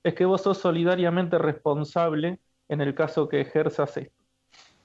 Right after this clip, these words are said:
Esto es muy amplio. ¿Solidariamente responsable en qué, de qué manera, con los actos de quiénes, de otros órganos de gobierno, solamente del tuyo? No está especificado.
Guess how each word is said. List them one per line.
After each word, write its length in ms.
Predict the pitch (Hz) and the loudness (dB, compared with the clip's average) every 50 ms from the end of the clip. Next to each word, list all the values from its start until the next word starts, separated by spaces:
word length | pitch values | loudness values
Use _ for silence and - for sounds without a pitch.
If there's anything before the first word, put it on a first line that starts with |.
| _ _ _ _ _ _ _ _ _ _ _ _ _ | _ _ _ _ _ _ _ _ _ _ _ _ _
Esto 300 | - 240 254 247 - 269 226 | -2 -2 -2 0 0 0 0
es 140 | 196 226 - | 0 0 0
muy 200 | 196 180 180 185 | 2 2 4 4
amplio. 640 | 175 160 151 151 127 143 135 139 127 127 127 151 143 | 2 2 0 0 0 2 2 4 4 2 0 -4 -6
¿Solidariamente 760 | - - 160 151 156 170 175 196 196 196 185 190 202 196 196 | -2 0 2 2 2 2 2 2 2 2 2 2 2 2 2
responsable 1120 | 175 165 156 160 - 151 147 151 147 - - 170 180 180 175 170 156 151 151 143 143 - - | 2 2 0 0 0 -2 0 -2 -2 -2 0 0 0 2 2 2 2 2 2 0 0 -2 -2
en 300 | 156 147 147 151 147 - | -4 -4 -2 -4 -6 -2
qué, 400 | - 175 180 180 165 156 151 147 | 0 2 2 2 2 2 2 2
de 200 | 147 147 143 - | 0 0 -2 0
qué 140 | - 165 160 | 0 -2 0
manera, 800 | 156 143 143 147 160 180 180 160 151 143 139 143 143 143 139 - | 2 2 2 2 2 2 2 2 0 0 0 0 0 0 -2 -4
con 200 | - 143 147 147 | -4 -2 -2 0
los 200 | 147 147 - - | 0 -2 0 -2
actos 400 | 175 170 - - 165 151 151 147 | -4 -4 -2 -2 -2 -2 0 0
de 160 | 147 143 139 | -2 -4 -6
quiénes, 800 | - - 170 185 185 180 156 147 147 143 139 139 - - - _ _ _ _ _ - | -6 -6 -4 0 0 2 2 0 -2 -2 -4 -6 -8 -10 -20 _ _ _ _ _ -4
de 140 | - 151 165 | 0 2 2
otros 320 | 170 170 - 170 - - 175 | 2 4 2 0 0 0 0
órganos 360 | 170 170 160 151 147 143 143 | 2 2 2 2 0 0 0
de 100 | 151 143 | 0 0
gobierno, 960 | 143 139 147 160 170 185 185 180 170 160 143 143 143 139 139 139 143 139 - _ _ _ _ | 0 0 -2 0 0 0 2 2 2 2 0 0 -2 -2 -2 -2 -2 -4 -8 _ _ _ _
solamente 600 | _ - 170 165 156 151 156 165 165 160 - 147 | _ 0 2 2 2 2 2 0 0 2 2 2
del 240 | 139 147 143 139 160 | 4 4 2 0 0
tuyo? 640 | - 196 190 185 170 151 - - - 151 147 147 - _ _ _ _ _ _ _ _ - | 0 2 2 4 2 2 0 0 0 0 0 0 -2 _ _ _ _ _ _ _ _ -2
No 260 | 160 165 175 180 170 | 0 2 2 2 2
está 160 | 175 - 196 | 0 0 -2
especificado. 680 | 175 - 196 175 - 151 156 143 - 135 123 123 151 | 0 0 -2 -2 -2 -2 -4 -2 0 0 0 -2 -4